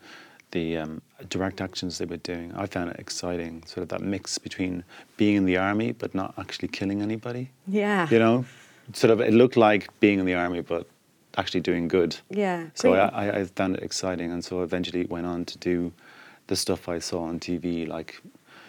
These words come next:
Speaker 1: you know, going onto an oil rig in the North Sea or,
Speaker 2: Yeah.
Speaker 1: um, occupying, um, nuclear power stations and things like that. But we were doing all these things because, you know, the climate crisis is a, is a, is a real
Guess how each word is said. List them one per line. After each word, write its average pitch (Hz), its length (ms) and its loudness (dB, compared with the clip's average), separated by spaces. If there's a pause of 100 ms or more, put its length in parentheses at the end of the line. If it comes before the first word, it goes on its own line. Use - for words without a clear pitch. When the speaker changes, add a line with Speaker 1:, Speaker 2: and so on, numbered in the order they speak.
(220)
Speaker 1:
you 82 60 -8
know, 80 220 -6 (720)
going 87 240 -2
onto 87 200 -6
an 87 80 -4
oil 90 160 -4
rig 85 220 -4
in 85 80 -6
the 85 80 -6
North 87 260 -8
Sea 92 380 -2
or, 80 300 -8 (140)
Speaker 2:
Yeah. 185 280 -4
Speaker 1:
um, 80 380 -6 (560)
occupying, 82 720 -6 (400)
um, 76 440 -10 (340)
nuclear 85 240 -6
power 80 300 -8
stations 85 560 -8
and 85 120 -12
things 87 200 -12
like 82 100 -6
that. 85 200 -8 (280)
But 113 80 6
we 117 120 10
were 120 80 8
doing 165 200 4
all 117 100 6
these 90 260 2
things 90 300 -4
because, 95 460 -6 (440)
you 117 100 0
know, 95 60 0
the - 80 -6
climate 101 240 -2
crisis - 480 -6
is 101 340 -2
a, 90 320 -12 (420)
is 101 140 -4
a, 101 120 -4 (120)
is 110 160 -6
a 107 60 0
real 101 440 0